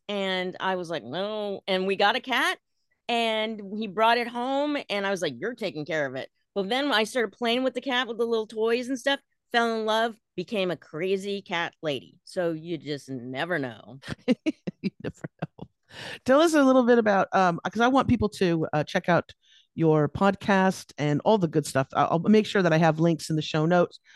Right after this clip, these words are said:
Speaker 2: uh,
Speaker 1: Okay,
Speaker 2: to your
Speaker 1: sure.
Speaker 2: website. Your website is get rad biz dot com. I love it.
Speaker 1: Mm-hmm.
Speaker 2: Uh, I will put that in the show notes, but talk about your, what's the name of your podcast?
Speaker 1: It's called Get Radical with Your Business.
Speaker 2: There you go.
Speaker 1: So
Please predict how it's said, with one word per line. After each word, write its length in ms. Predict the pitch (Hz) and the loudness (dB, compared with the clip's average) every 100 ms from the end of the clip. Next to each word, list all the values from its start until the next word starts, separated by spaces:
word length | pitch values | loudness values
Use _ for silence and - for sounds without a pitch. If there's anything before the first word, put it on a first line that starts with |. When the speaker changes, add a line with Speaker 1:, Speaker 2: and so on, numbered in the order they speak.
| - - | -16 2
Speaker 2:
uh, 100 | 156 | 2
Speaker 1:
Okay, 120 | 202 | 4
Speaker 2:
to 60 | 185 | 6
your 160 | 165 151 | 8 8
Speaker 1:
sure. 60 | |
Speaker 2:
website. 460 | 185 202 - 202 202 | 6 4 4 2 4
Your 140 | 175 165 | 2 2
website 480 | 185 208 - 190 | 2 2 0 2
is 200 | 170 160 - _ _ 147 | 2 0 -6 _ _ 0
get 300 | 190 202 - - | 4 4 2 -6
rad 500 | 156 165 180 175 170 143 | 0 4 6 6 2 2
biz 380 | 170 175 170 - - | 6 8 8 4 -2
dot 320 | 131 147 - | 2 2 0
com. 500 | - - 160 208 302 392 _ _ _ | -2 4 6 6 4 0 _ _ _
I 40 | 139 | -2
love 200 | 147 160 | 4 6
it. 160 | 269 202 | 4 2
Speaker 1:
Mm-hmm. 240 | 196 240 190 | -4 0 4
Speaker 2:
Uh, 300 | 156 147 - | 6 6 6
I 100 | 170 | 6
will 160 | 165 170 | 6 6
put 220 | - 208 | 4 4
that 180 | 170 - | 2 4
in 100 | 180 | 4
the 80 | 165 | 4
show 260 | - 175 | 4 4
notes, 380 | 170 165 202 - - _ - | 6 6 4 0 -16 _ 2
but 200 | 214 - - | 2 2 0
talk 200 | 233 240 | 2 4
about 300 | 247 208 190 - | 4 4 4 4
your, 360 | 190 185 180 - | 6 6 6 4
what's 200 | 254 - | 2 4
the 60 | |
name 180 | 226 226 | 6 8
of 60 | 233 | 6
your 80 | 190 | 4
podcast? 520 | 175 156 120 - - _ _ _ _ _ _ _ _ _ | 2 0 0 -4 -8 _ _ _ _ _ _ _ _ _
Speaker 1:
It's 160 | 277 - | -4 0
called 280 | 330 269 226 | 2 2 4
Get 200 | 277 226 | 2 2
Radical 520 | 233 254 262 269 269 | 2 2 0 -4 -4
with 160 | 269 269 | -4 -6
Your 100 | 277 | -4
Business. 560 | 294 370 214 101 - | -4 -4 -6 -8 -10
Speaker 2:
There 100 | 170 | -6
you 120 | 165 175 | -4 2
go. 360 | 226 247 | 6 8
Speaker 1:
So 20 | 208 | 6